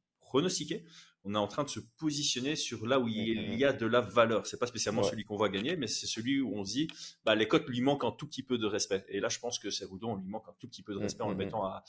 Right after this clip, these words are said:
Speaker 1: à deux cinquante-huit. Et j'aime bien qu'on parle de ça parce qu'il y a un autre combat dans lequel je pense la même chose.
Speaker 2: Vas-y.
Speaker 1: Ok, troisième combat.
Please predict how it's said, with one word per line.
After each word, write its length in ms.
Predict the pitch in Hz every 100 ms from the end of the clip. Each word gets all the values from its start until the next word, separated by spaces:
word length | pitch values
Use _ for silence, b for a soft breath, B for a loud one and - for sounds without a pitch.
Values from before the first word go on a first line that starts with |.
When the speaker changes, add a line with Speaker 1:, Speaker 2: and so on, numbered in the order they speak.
| B B -
Speaker 1:
à 80 |
deux 140 | 95 127
cinquante-huit. 440 | 127 117 107 160
Et 60 | 113
j'aime 140 | 110
bien 80 | 139
qu'on 160 | 139 110
parle 160 | 110
de 40 | 98
ça 120 | 139
parce 180 | 104 -
qu'il 160 | 113 - _
y 80 | 107
a 60 | 98
un 200 | 98 113
autre 300 | 147 147 - _ _ _
combat 400 | 101 98 139 _ -
dans 80 | -
lequel 320 | 98 156 -
je 140 | -
pense 300 | - - -
la 60 | 107
même 160 | 117 95
chose. 280 | - - - b b b b
Speaker 2:
Vas-y. 160 | b 92
Speaker 1:
Ok, 220 | 226 147 - - _ _
troisième 380 | - - 240 226
combat. 480 | - 151 - - -